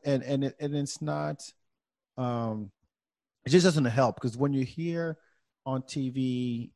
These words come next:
and, and, and they go, "Oh, we need to have a national conversation about blah, blah, blah." And it's like, where is that happening? Not on Twitter, not in social groups, not at the bar, not at work,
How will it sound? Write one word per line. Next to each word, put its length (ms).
and, 400
and, 400
and 140
they 100
go, 240
"Oh, 140
we 160
need 80
to 80
have 140
a 40
national 340
conversation 600
about 320
blah, 140
blah, 160
blah." 320
And 100
it's 140
like, 240
where 320
is 80
that 140
happening? 380
Not 260
on 100
Twitter, 480
not 600
in 380
social 420
groups, 540
not 300
at 120
the 80
bar, 680
not 180
at 140
work, 500